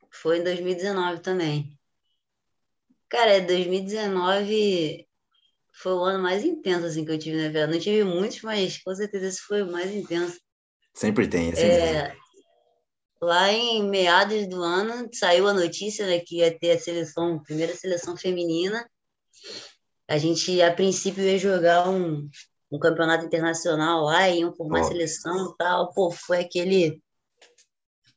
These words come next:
Speaker 1: aquela comoção geral, né? Todas as
Speaker 2: Ah,
Speaker 1: meninas,
Speaker 2: tá.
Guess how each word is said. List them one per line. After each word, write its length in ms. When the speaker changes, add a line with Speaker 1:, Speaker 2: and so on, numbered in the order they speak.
Speaker 1:
aquela 360
comoção 680
geral, 480
né? 140
Todas 260
as 120
Speaker 2:
Ah, 20
Speaker 1:
meninas, 520
Speaker 2:
tá. 140